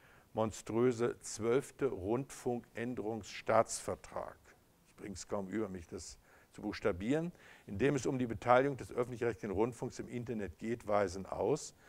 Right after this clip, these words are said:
wie rückwärtsgewandt Medienpolitik sein kann, denn die Erkenntnis gewinnt an Boden, dass in der digitalen Kommunikationsgesellschaft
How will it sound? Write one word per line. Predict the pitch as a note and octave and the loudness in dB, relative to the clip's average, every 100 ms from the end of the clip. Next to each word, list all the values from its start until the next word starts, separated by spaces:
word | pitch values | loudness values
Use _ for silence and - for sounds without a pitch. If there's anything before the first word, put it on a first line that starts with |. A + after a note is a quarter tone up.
| - - - | -20 -18 0
wie | A2 | 2
rückwärtsgewandt | A#2+ D#3 - G2 G#2 - - - G2 F2+ G#2 - | 2 0 -4 -2 -2 -4 -10 -4 0 2 0 0
Medienpolitik | G2 G#2 G#2 - G#2 G2 - - | -2 -2 -6 -4 -6 -4 -4 -6
sein | - G2 G2+ G#2+ | -2 -2 -2 -6
kann, | - B2 C#3+ E3+ - - - - | -4 -4 -4 -10 -18 -20 -20 -10
denn | - | -6
die | G#2+ | -2
Erkenntnis | A2 G2 - E3+ - C3 - | -2 -2 0 0 2 -2 0
gewinnt | F#2+ G#2+ - | 0 0 0
an | G2+ E2+ | -4 0
Boden, | G2+ G#2+ B2+ D3+ - - - - | 2 2 2 -6 -10 -20 -20 -6
dass | - G#2+ - - | 0 0 -2 -10
in | - | -6
der | A2+ G#2+ | -4 -2
digitalen | A2 G#2 - A2 B2+ B2 | -2 -4 2 2 2 0
Kommunikationsgesellschaft | B2+ A#2 F#2+ G2 - A#2 - A#2 G2 A2+ - A#2 - | -2 -2 -2 -2 0 -4 -4 -8 -2 -2 2 0 0